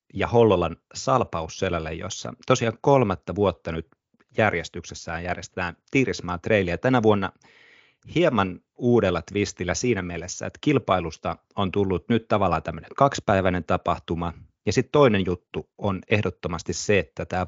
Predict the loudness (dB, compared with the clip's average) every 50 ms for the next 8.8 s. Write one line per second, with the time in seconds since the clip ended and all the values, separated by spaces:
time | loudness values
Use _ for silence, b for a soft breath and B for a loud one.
0 | -4 0 2 4 4 4 2 _ _ -6 -4 -4 -4 -6 -6 -6 -4 -4 -4 B
1 | B B B B B B B B B B B B B _ -6 -4 -2 -2 -2 -2
2 | -2 -2 -2 -4 -6 -6 -8 -8 -8 -8 -6 -8 -8 -10 _ _ -8 -6 -4 -2
3 | -2 -2 -2 -2 -4 -6 -10 -14 _ _ _ _ _ _ _ _ _ _ _ _
4 | _ _ _ -4 -2 -2 0 0 0 -2 -2 2 4 6 6 6 4 4 0 -2
5 | -2 -2 -6 -8 -8 -10 -10 -6 -2 -2 0 2 4 4 4 4 2 0 _ -8
6 | -8 -6 -8 -10 -6 -4 -4 -4 -2 -4 -4 -6 -4 -2 -2 -2 -2 -4 -6 -6
7 | -6 -6 -6 -6 -4 -4 -4 -4 -4 -6 -8 -10 _ 2 4 4 4 4 2 2
8 | 0 -2 -2 -2 -2 2 4 6 6 6 6 4 0 -6 -8